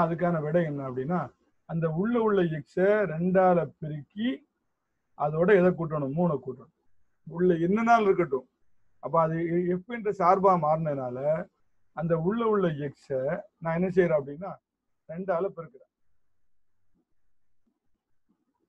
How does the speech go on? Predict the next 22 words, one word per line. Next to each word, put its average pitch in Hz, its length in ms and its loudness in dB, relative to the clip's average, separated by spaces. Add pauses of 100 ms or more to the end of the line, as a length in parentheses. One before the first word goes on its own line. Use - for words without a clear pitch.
(440)
ஏன்னா 175 140 -6 (160)
f 185 100 -10
of 214 160 -2
x 196 120 -4
என்ற 190 200 0
சார்பு 185 300 2
ஆனதுனால 147 380 -8 (640)
உள்ள 190 200 0
உள்ள 202 220 4
எக்ஸை 180 260 0
ரெண்டால 185 340 6
பெருக்கி 202 280 -2
மூணை 175 180 4
கூட்டணும். 123 320 -6 (340)
அப்ப 143 140 -6 (100)
ரெண்டு 185 220 0 (180)
into 143 240 -10 (540)
உள்ள 190 100 -4 (100)
உள்ள 185 200 0
எக்ஸ் 175 220 -6
என்னது? 175 220 -4 (140)
இது 135 140 -18